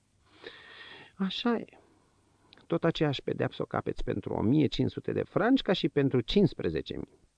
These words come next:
Da, dar îți rămân cei cincisprezece mii de franci și, ieșind din închisoare, îți faci treaba cu ei, m-ar spune asta un ticălos. E, nu e chiar așa de rău. Orice am spune și orice am face, e aici ceva ce nu miroase a bine.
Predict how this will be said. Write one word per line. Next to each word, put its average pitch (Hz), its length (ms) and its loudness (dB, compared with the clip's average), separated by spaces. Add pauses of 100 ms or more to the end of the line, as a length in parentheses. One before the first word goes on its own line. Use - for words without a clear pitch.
(540)
Da, 139 480 0
dar 85 180 0
îți 85 200 2
rămân 87 380 4
cei 82 180 -2
cincisprezece 85 680 -2
mii 82 100 0
de 85 100 -2
franci 214 420 0
și, - 180 -6
ieșind 87 320 -2
din 85 120 0
închisoare, 107 580 2
îți - 120 0
faci - 240 -6
treaba 165 380 2
cu - 160 -8
ei, 55 280 -12 (320)
m-ar - 200 -10
spune 82 300 -6
asta 73 220 -6
un 73 100 -8
ticălos. - 500 -12 (560)
E, 123 140 6
nu 165 180 12
e 175 140 10
chiar 85 240 -2
așa 80 240 -8
de 53 180 -6
rău. - 160 -18 (600)
Orice 240 300 4
am 131 100 4
spune 202 360 0
și - 100 0
orice 160 240 0
am 69 120 -2
face, 196 500 0 (120)
e 202 180 4
aici 240 240 4
ceva 196 240 -2
ce - 160 0
nu 180 220 8
miroase 226 440 6
a 175 60 -2
bine. 92 300 -6